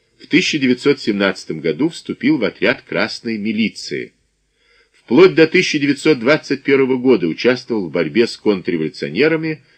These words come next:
на самых различных фронтах. Затем, вернувшись на родину, влился в ряды Компартии Германии,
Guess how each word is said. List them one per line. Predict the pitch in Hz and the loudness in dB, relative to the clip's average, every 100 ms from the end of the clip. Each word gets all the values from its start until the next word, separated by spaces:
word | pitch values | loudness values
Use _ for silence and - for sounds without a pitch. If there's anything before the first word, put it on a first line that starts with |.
| _ | _
на | - 208 | -4 -2
самых | - 107 156 165 - | 0 0 0 0 -2
различных | 95 69 104 - 113 | -4 -4 -8 -8 -12
фронтах. | - 85 - 65 - _ _ _ _ _ _ _ _ _ _ _ | -10 -12 -10 -14 -16 _ _ _ _ _ _ _ _ _ _ _
Затем, | - 117 208 220 | 0 4 6 6
вернувшись | 196 175 202 - 185 | 6 6 4 2 0
на | 147 | 2
родину, | 117 117 127 147 175 _ _ _ | 4 4 2 -2 -4 _ _ _
влился | 73 123 208 202 180 | -2 4 4 4 2
в | |
ряды | 160 123 143 | 4 4 2
Компартии | - 143 113 110 117 127 | 2 -2 0 0 0 -6
Германии, | 117 117 80 76 73 73 | -2 0 0 -4 -6 -10